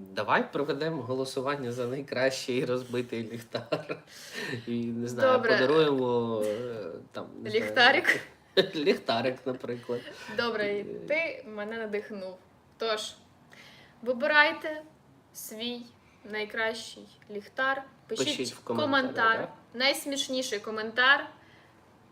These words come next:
Speaker 2: отримає подарунок, ліхтарик, щоб, е, гуляти в парку вночі.
Speaker 1: <laughs>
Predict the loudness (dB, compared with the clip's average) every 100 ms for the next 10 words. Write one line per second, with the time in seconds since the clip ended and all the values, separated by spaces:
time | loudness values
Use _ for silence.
0 | -20 -20 -16 -8 -2 2 4 2 0 2
1 | 0 0 -4 -10 -8 -8 -6 -8 -8 -12
2 | -6 -2 -2 -4 -4 -4 -2 2 4 2
3 | -2 0 0 0 -6 -8 -10 -12 -12 -8